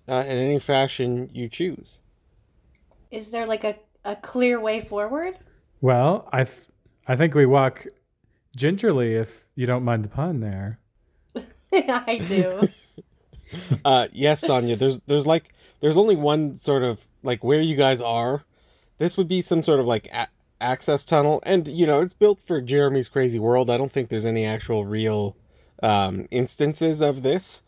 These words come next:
Speaker 1: but, uh, for the moment, there's kinda one way to go.
Speaker 2: Okay. Um, can I look around? Is there anything to see?
Speaker 1: Y-, you can look around. Roll a two purple perception check.
Speaker 3: Maybe you'll see something I did not.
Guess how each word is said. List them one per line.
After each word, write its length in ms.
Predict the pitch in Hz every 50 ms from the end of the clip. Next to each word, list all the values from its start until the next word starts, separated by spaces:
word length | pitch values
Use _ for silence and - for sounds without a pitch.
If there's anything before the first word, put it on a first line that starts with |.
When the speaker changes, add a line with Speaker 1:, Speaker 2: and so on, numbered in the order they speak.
| _ _ _ _ _ _ -
Speaker 1:
but, 320 | 131 147 135 - - -
uh, 300 | 139 131 123 120 120 127 - -
for 300 | _ - - 151 160 165
the 80 | 156 160
moment, 400 | 151 143 139 139 127 123 117 -
there's 180 | 117 120 120
kinda 400 | - - - 139 135 131 123 127
one 260 | 113 110 117 117 110 107
way 120 | 107 104
to 80 | 98 98
go. 320 | 95 110 - - - - _ _ _ _ _ _ _ _ _ _ _ _ -
Speaker 2:
Okay. 260 | 214 - 214 - - _ _ _ _ _ - - - - - - - -
Um, 320 | 254 262 269 262 247 - -
can 180 | - 285 277
I 80 | 285 311
look 260 | 311 311 320 320 349
around? 540 | 302 220 208 202 208 220 262 320 381 381 - _ _ _ _ 226
Is 80 | 214
there 80 | 226 220
anything 320 | 214 226 233 226 247 240
to 120 | 247 - 226
see? 200 | - 262 247 277
Speaker 1:
Y-, 160 | - 202 _ _ _ _ _ _ _ _ _ _ _ -
you 160 | 113 110 107
can 260 | - 113 113 131 180
look 160 | 240 202 - 113
around. 220 | 101 98 101 101
Roll 280 | 117 131 131 135 135 123
a 60 | 120
two 160 | - - 131
purple 280 | - 139 127 120 123 113
perception 440 | - 117 - 143 165 - - 101
check. 200 | - - - - - - - _ _ _ _ _ _
Speaker 3:
Maybe 200 | - 135 135 143
you'll 120 | 147 147 147
see 200 | 147 - 175 151
something 300 | 147 175 160 170 170 170
I 120 | 175 175
did 140 | 165 180 185
not. 440 | 202 226 262 240 147 110 - -